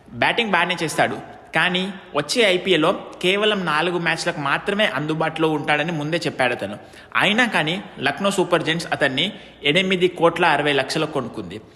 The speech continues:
నాలుగు మ్యాచ్లకు ఎనిమిది కోట్లు ఇవ్వడం కరెక్టేనా అంటే నా దృష్టిలో అయితే కాదు. మరి ఏమనుకుంటున్నారు ఎల్ఎస్జీ మేనేజ్‌మెంట్? బహుశా నెక్స్ట్ సీజన్ కూడా అట్టి పెట్టుకొని అలాగే ఇచ్చి ప్లేయర్ని రిటైన్ చేసుకుందామని చూస్తున్నారనిపిస్తుంది. అలాగే ఎల్ఎస్జీ టీం వహిందు హసరంగాని కూడా తీసుకుంది.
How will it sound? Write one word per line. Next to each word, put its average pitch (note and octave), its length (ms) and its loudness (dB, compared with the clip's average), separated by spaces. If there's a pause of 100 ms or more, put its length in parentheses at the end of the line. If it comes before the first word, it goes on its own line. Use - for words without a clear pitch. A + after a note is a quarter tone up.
(200)
నాలుగు F3 340 2
మ్యాచ్లకు F#3+ 520 2
ఎనిమిది E3+ 340 2
కోట్లు E3+ 280 0
ఇవ్వడం E3 260 0
కరెక్టేనా E3 460 0
అంటే D#3+ 420 -2
నా D3 160 0
దృష్టిలో E3 400 -2
అయితే D#3 200 2
కాదు. C#3+ 360 0 (340)
మరి D#3 160 4
ఏమనుకుంటున్నారు D3 680 -2
ఎల్ఎస్జీ C3+ 420 0
మేనేజ్‌మెంట్? B2 540 -4 (240)
బహుశా D#3 340 4
నెక్స్ట్ D#3 280 0
సీజన్ E3+ 260 0
కూడా E3+ 220 2
అట్టి D3+ 160 0
పెట్టుకొని D#3+ 480 0
అలాగే C#3+ 420 2
ఇచ్చి D#3 360 -2 (460)
ప్లేయర్ని E3 340 4
రిటైన్ D#3+ 360 0
చేసుకుందామని D3+ 560 -4
చూస్తున్నారనిపిస్తుంది. C#3 960 -4 (580)
అలాగే F#3+ 460 2
ఎల్ఎస్జీ E3 380 0
టీం E3+ 420 -6 (240)
వహిందు G#3 380 2
హసరంగాని F#3 560 -2
కూడా F#3 200 0
తీసుకుంది. C3+ 540 -6